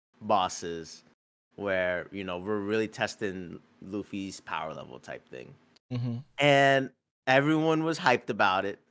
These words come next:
Speaker 2: <laughs>
Speaker 1: Everyone was excited. And I just thought, "You know what? I'm gonna watch an epitu-, uh, episode here or there this week, next week,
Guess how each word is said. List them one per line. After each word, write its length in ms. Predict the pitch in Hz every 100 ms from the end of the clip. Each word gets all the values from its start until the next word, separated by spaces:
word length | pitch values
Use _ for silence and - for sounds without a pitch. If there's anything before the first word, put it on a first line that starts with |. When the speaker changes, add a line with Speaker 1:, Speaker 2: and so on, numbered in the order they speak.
| _ _ - -
Speaker 2:
<laughs> 80 | - _ _ _ _ _ _ -
Speaker 1:
Everyone 340 | 117 123 131
was 140 | 131 139
excited. 680 | 143 - 127 113 107 110 127 _ _ _ _ _ _ _
And 140 | 131 131
I 140 | 147 180
just 260 | 160 -
thought, 360 | 143 123 117 120
"You 100 | 135
know 200 | 147 147
what? 160 | 147
I'm 100 | 139
gonna 100 | 156
watch 280 | 143 135 127
an 80 | 120
epitu-, 600 | 110 107 110 - 110 107 - -
uh, 100 | 120
episode 640 | - 131 - 127 117 117 107 - _ _ -
here 320 | 127 120 117
or 60 |
there 300 | 104 104 104
this 260 | 104 107 -
week, 280 | 113 107 -
next 300 | 104 98 -
week, 280 | 104 95